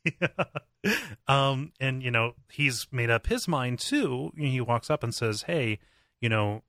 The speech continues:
m-, make your offer again." You know, he doesn't have to say what it is, but, like, "Yes, if you, if you offer again, I'll say yes."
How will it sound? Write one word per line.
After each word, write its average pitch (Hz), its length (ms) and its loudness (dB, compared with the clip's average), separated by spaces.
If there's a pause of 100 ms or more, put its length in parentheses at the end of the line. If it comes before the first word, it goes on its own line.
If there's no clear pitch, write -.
m-, 139 200 -2
make 127 300 2
your 120 160 6
offer 107 340 2
again." 131 560 -4 (200)
You 113 80 0
know, 104 40 4
he 104 60 2
doesn't 101 240 0
have 98 200 0
to - 80 -14
say 98 260 -2
what 95 240 -2
it 90 100 -2
is, 113 340 0
but, 92 240 -8
like, 90 280 -12
"Yes, 95 260 -6
if 92 80 -10
you, 98 260 -6 (420)
if 107 180 0
you 107 120 2
offer 101 360 2
again, 113 280 0
I'll 98 120 -2
say 95 240 -6
yes." 127 500 -8